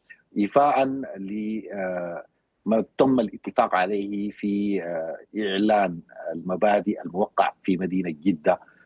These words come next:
السعودية يوم حداشر مايو الماضي، واتفاق جدة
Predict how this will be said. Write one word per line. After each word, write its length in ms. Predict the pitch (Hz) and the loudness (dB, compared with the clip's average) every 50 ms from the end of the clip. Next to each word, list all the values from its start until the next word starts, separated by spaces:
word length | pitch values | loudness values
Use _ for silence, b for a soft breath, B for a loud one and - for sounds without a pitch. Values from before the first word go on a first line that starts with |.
| b _ - | b _ -6
السعودية 760 | 85 - - 104 87 85 87 87 85 101 101 101 107 110 113 | -6 -2 0 2 2 2 2 2 4 4 4 4 6 4 4
يوم 300 | 104 - 92 90 82 76 | 2 2 -2 -4 -4 -6
حداشر 540 | - - 87 85 90 90 82 - - - - | -8 -4 0 0 2 2 0 -2 -8 -10 -6
مايو 260 | 80 92 95 92 90 | -2 0 0 0 0
الماضي، 480 | 82 90 92 104 110 107 101 123 143 143 _ b b b b b b b b b _ - | -2 -2 0 2 2 2 2 0 0 -2 _ b b b b b b b b b _ -4
واتفاق 840 | - 95 104 104 104 - - - - 113 - - 127 117 - - | 0 2 2 2 2 0 -4 -6 -4 0 2 2 2 2 2 -2
جدة 380 | 101 101 107 92 80 - 87 73 | -4 -4 -4 -4 -4 -8 -10 -10